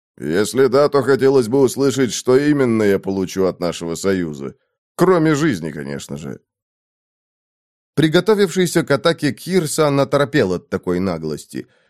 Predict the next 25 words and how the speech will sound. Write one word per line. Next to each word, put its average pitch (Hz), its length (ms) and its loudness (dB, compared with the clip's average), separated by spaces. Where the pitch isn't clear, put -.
Их 123 200 4
разговор 110 480 2
сейчас 104 420 -2
сильно 120 420 0
походил 110 500 -2
на 117 80 2
его 113 220 2
собственную 110 760 0
беседу 107 520 -2
с - 40 -8
предателем 135 600 0
Щепкой. 185 600 -4
Но 226 360 4
одно 196 240 2
дело 180 260 4
закрыть 147 340 0
глаза 127 340 2
на 151 100 0
коварство 131 540 0
вора, 117 580 2
и 85 140 -4
совсем 113 500 -2
другое — 113 560 2
сильного 104 540 -2
мага. 151 440 -2